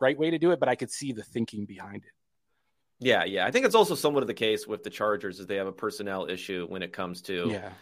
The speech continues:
Speaker 2: not having guys who can get open
Speaker 1: You think?
Speaker 2: down the
Speaker 1: <laughs>
Speaker 2: field.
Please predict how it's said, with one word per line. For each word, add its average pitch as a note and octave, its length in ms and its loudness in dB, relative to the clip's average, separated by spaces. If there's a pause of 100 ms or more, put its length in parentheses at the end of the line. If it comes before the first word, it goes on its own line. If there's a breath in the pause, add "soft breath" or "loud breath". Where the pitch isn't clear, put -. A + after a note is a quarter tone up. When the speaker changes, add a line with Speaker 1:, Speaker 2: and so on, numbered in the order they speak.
(220 soft breath)
Speaker 2:
not F#2+ 220 0
having F#2 260 -4
guys F2+ 300 0
who G#2 80 -8
can G2 140 -10
get F2+ 160 -2
open F2 500 -2
Speaker 1:
You C#3+ 120 0
think? A#3+ 340 10
Speaker 2:
down F#2+ 200 4
the - 180 6
Speaker 1:
<laughs> - 60 -2
Speaker 2:
field. - 320 -2